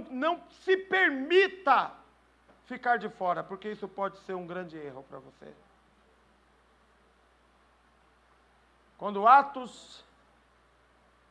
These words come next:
capítulo dois, quando o poder de Deus veio, não veio pra um só,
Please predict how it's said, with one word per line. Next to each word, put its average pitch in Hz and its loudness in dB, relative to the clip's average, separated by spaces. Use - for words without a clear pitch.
capítulo 254 -6
dois, 185 -8
quando 214 -8
o 208 -12
poder 247 2
de 262 -6
Deus 214 0
veio, 185 -6
não 185 -8
veio 185 -2
pra 165 -4
um 160 -8
só, 131 -16